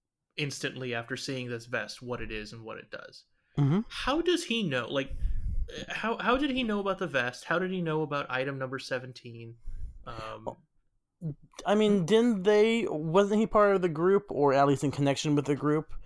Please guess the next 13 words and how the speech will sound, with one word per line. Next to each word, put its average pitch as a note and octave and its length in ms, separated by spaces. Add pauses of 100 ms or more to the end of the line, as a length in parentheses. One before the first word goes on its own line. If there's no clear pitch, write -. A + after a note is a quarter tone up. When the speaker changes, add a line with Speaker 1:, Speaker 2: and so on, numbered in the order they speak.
(200)
Speaker 2:
who E3 140
stole C#3 480
the D3 80
stuff? F3+ 320 (140)
So B2+ 340
it B2+ 120
might E3 200
be, D3+ 120
like, A2+ 260 (680)
cataloged A2+ 680
somewhere A2+ 520 (140)
in, A#2+ 320 (180)
um, A2 400